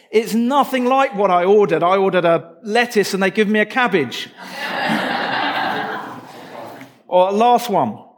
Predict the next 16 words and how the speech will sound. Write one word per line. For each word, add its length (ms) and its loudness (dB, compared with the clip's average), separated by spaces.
I've 200 0
noticed 640 0
that, 360 0
uh, 280 4
most 500 -2
of 160 -2
you 320 0
tend 360 0
to 80 0
sit 360 -2
in 100 -6
the 80 0
same 500 0
place 680 -2
each 280 -2
week. 340 2